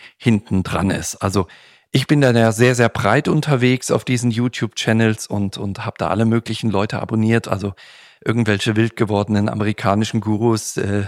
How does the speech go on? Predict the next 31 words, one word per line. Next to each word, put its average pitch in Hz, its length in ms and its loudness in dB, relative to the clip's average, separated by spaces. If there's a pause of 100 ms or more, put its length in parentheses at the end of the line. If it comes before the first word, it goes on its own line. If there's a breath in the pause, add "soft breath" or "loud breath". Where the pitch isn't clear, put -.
(160)
die 104 280 -2 (720 loud breath)
zweihunderttausend 117 720 2
Anschläge 107 480 -2
pro - 200 -4
Minute 107 460 0
raushauen 110 640 2
an 104 180 -4
Wörtern, 117 600 0
<laughs> - 20 -16
wo - 60 -2
man 123 160 -2
gar - 260 -8
nicht - 160 -8
mehr 117 140 -2
mitkommt, 120 500 -2 (280 loud breath)
wo 117 100 0
man 107 160 2
sich 104 200 -4
eigentlich 107 220 -2
fragt, - 260 -2
wo 104 80 -2
der 104 140 0
Mehrwert 107 400 2
ist, - 180 -4 (400 loud breath)
bis 147 180 0
hin 156 200 2
zu, 123 440 0
ähm, 110 380 0
ja, 98 360 -2
YouTube-Gurus 113 960 -2
im 98 340 -8